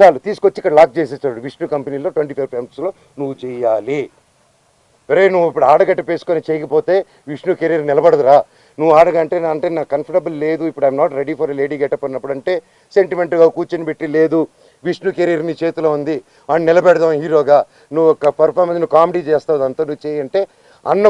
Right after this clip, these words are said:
కోసం అమ్మాయి గెటప్ కూడా వేసుకొని యాక్ట్ చేశానండి. ప్రతిదీ చేశాను, వాళ్ళకి స్టంట్స్ డైరెక్ట్ చేశాను, సాంగ్స్ కంపోజ్ చేసి పెట్టాను, ప్రతి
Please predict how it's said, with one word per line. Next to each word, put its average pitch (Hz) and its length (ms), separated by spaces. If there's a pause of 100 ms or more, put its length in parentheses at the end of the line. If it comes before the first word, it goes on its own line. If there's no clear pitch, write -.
కోసం 175 220
అమ్మాయి 175 260
గెటప్ 165 260
కూడా 156 140
వేసుకొని 127 280
యాక్ట్ 113 180
చేశానండి. 87 380 (880)
ప్రతిదీ 220 380
చేశాను, 160 200
వాళ్ళకి 127 220
స్టంట్స్ 160 340
డైరెక్ట్ 151 300
చేశాను, 113 280 (240)
సాంగ్స్ 160 340
కంపోజ్ 156 320
చేసి 143 200
పెట్టాను, 123 320 (540)
ప్రతి 220 280